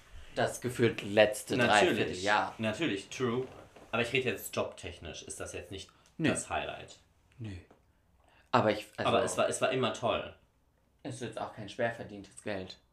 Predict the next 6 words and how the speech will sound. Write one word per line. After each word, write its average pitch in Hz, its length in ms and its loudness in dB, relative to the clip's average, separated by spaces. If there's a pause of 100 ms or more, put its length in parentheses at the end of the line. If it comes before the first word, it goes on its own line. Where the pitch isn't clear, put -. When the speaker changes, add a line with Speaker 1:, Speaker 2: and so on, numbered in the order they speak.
(120)
Speaker 2:
Nee, 104 260 -4 (180)
mhm. 95 320 -12 (1000)
Speaker 1:
Ne? 107 160 -8
Speaker 2:
Das 107 160 -12
stimmt. 87 320 -10 (720)
Ähm, 87 640 -4